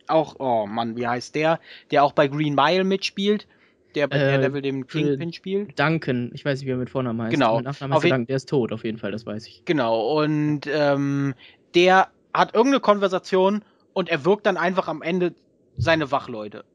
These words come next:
Speaker 1: So, wo ich denke, sehr geil. So, wir, es, es bringt n-, keinen Bösewicht, ähm, du hast keinen Bösewicht mehr, nur weil er irgendwelche random Figuren am Rand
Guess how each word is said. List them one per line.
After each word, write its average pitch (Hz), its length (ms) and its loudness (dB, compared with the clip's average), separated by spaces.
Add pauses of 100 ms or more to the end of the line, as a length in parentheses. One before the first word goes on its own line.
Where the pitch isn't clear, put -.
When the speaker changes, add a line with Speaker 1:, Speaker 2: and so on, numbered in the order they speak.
Speaker 1:
So, 131 280 -8 (320)
wo 156 140 -12
ich - 100 -14
denke, 131 400 -8 (640)
sehr 131 320 -2
geil. 95 420 -6
So, 131 400 0 (640)
wir, 170 300 2 (880)
es, - 220 -6 (360)
es - 180 -4
bringt 226 380 -2
n-, 208 260 -2
keinen 226 520 2
Bösewicht, 202 760 -2 (480)
ähm, 170 560 0 (640)
du 170 180 2
hast - 280 2
keinen 185 300 2
Bösewicht 180 540 -4
mehr, 156 180 -2
nur 165 140 0
weil 151 140 4
er 156 100 2
irgendwelche 165 640 -4
random 156 420 -4
Figuren 156 460 -2
am 127 120 2
Rand 139 360 -2